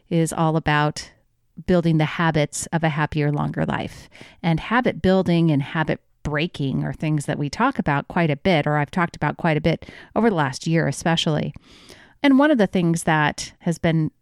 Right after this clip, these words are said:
a reason that that has been the case is because I've become a student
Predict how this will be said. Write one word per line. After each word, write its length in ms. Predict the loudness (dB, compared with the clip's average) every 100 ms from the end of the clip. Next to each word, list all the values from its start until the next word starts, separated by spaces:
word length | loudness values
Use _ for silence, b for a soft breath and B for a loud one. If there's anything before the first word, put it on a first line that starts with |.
| -4
a 80 | 0
reason 320 | 2 2 2
that 140 | 0
that 200 | 0 -2
has 400 | -2 -6 -6 -10 -4
been 140 | 0 0
the 80 |
case 400 | 0 0 0 -2
is 400 | -2 0 -2 -6 -8
because 420 | -6 -2 -2 -2
I've 160 | -6 -6
become 460 | -6 -2 0 0 B B B B B B
a 80 | -6
student 560 | -2 0 2 2 -2